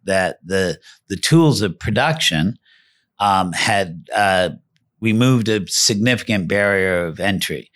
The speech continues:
and that the, the inevitable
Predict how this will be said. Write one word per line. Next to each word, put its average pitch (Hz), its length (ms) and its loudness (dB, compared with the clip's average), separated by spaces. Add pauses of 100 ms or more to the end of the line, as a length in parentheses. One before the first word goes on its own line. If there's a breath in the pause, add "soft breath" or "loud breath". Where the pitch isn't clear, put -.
(520 soft breath)
and 101 220 -2
that 98 320 -2
the, 92 240 -6 (100)
the 98 320 -2 (680)
inevitable 120 1040 2